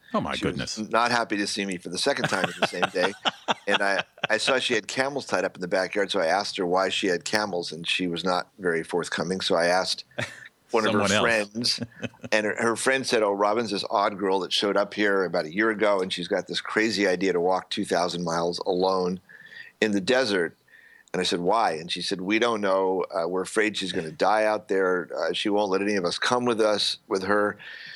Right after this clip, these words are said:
Speaker 2: So, um, yeah, I thought, "Oh, this is crazy," and sort of thought it was just curious and didn't think much more about it. And then at the end of the week, the woman that I was working with said, "Remember the girl with the camels?" I said, "Yeah, she's a little hard to forget."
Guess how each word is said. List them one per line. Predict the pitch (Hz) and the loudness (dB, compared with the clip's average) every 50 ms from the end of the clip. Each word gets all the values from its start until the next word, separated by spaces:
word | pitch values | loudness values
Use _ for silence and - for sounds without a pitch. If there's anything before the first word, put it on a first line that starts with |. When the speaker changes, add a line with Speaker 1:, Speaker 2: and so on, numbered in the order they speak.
| - - - | -18 -14 -6
Speaker 2:
So, | - - - 127 113 110 104 - - - | -2 0 2 4 4 4 2 2 2 2
um, | 120 107 101 98 95 98 - _ - | 2 2 2 0 -2 -6 -12 _ -2
yeah, | 113 107 | 0 0
I | 104 | 2
thought, | - 110 95 | 2 2 2
"Oh, | 92 | 2
this | 92 95 - - | 0 -2 -4 -6
is | 73 | -6
crazy," | - - 95 87 87 87 90 95 101 | -4 -2 -2 0 0 -2 -2 -2 -2
and | 98 85 85 85 - - _ - | -2 -4 -6 -10 -12 -14 _ -4
sort | - 90 90 | -2 -2 -2
of | 90 90 - - _ _ _ | -2 -4 -8 -14 _ _ _
thought | - 92 85 | -2 0 0
it | |
was | 87 87 | 0 -2
just | 87 87 - - | -4 -4 -4 -4
curious | - - 95 90 87 92 92 - | -2 0 2 2 2 2 0 -2
and | 82 85 | -2 -2
didn't | 87 90 85 87 | -4 -4 -4 -4
think | - 95 62 58 | -4 -4 -2 -2
much | 92 90 - - - | -2 -4 -2 -2 -2
more | 92 87 | -2 0
about | 80 92 95 95 95 95 | 2 2 2 4 4 2
it. | 90 - | 0 0
And | - 87 | -2 -2
then | 92 92 | -2 -2
at | 92 90 | -2 -2
the | - 76 73 | -2 0 0
end | 110 127 135 | 2 0 2
of | 123 | 2
the | 107 95 | 0 0
week, | 87 90 90 90 90 - | 2 0 0 -2 -2 -4
the | - | -2
woman | 85 92 101 104 101 98 95 95 92 - _ _ _ - - _ - | -2 0 0 0 0 -2 -2 -4 -8 -10 _ _ _ -20 -20 _ -2
that | 82 87 82 | 0 2 2
I | 82 82 | 2 2
was | 85 90 | 0 0
working | 95 120 147 143 - 127 101 | 0 0 0 0 0 -2 0
with | 95 92 87 - | 2 0 0 0
said, | - - 101 95 92 92 87 - - - - - - - | 0 2 2 2 0 -2 -6 -12 -14 -16 -14 -14 -10 -4
"Remember | - 107 117 127 127 | 0 0 2 2 2
the | 135 127 | 2 2
girl | 107 107 117 113 | 2 2 2 2
with | 107 92 | 2 0
the | 92 | -2
camels?" | - - 98 98 101 104 107 113 - 87 | -2 0 0 0 0 0 -2 -2 -2 -4
I | 85 92 | -4 -4
said, | 87 - - 92 87 82 | -2 -2 -2 -2 -2 0
"Yeah, | 90 92 92 95 | 2 2 2 2
she's | - - 87 82 - | 0 -4 -6 -4 -2
a | |
little | 95 87 87 | -2 0 0
hard | 92 92 85 | 0 0 -2
to | 82 | -2
forget." | - 85 85 98 98 95 87 - | -4 -2 0 2 2 2 2 0